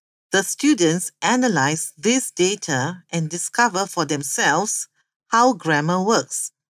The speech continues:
The students may need to hear the teacher modeling what he or she notices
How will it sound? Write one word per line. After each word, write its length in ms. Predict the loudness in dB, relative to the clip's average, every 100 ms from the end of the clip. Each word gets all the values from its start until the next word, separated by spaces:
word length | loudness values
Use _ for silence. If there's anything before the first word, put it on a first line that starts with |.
| _ _ _ _ _ _ _ _ _ _ _ _ _
The 120 | 0 0
students 640 | 2 2 4 2 0 -2
may 200 | -2 -2
need 380 | -2 -2 -2 -6
to 120 | -10 -10
hear 280 | -4 0 2
the 140 | 0
teacher 420 | -2 -6 0 0
modeling 680 | 2 2 0 0 -2 -2 -2
what 180 | -2 -2
he 480 | -6 -10 -2 -2 0
or 120 | -4
she 280 | -6 -8 -6
notices 760 | -2 -2 -4 -8 -4 -4 -6